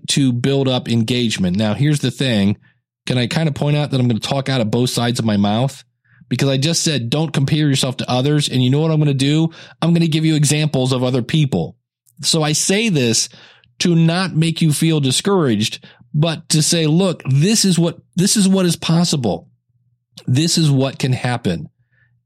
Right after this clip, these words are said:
And when you first start out, you're not gonna get a whole lot of feedback. Can I here to tell you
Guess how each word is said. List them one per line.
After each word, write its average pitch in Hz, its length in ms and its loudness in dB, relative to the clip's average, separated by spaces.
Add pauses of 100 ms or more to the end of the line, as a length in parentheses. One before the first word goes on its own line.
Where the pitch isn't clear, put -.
And 139 480 0 (320)
when 151 180 2
you 151 100 2
first 208 360 0
start 175 240 0
out, 156 260 -4
you're 139 120 0
not 151 200 0
gonna 165 140 2
get 147 160 0
a 139 80 0
whole 139 220 0
lot 131 160 0
of 120 60 -4
feedback. 113 580 -2
Can 143 100 -2
I 147 60 2
here 175 200 4
to 175 100 2
tell 165 260 0
you 175 200 2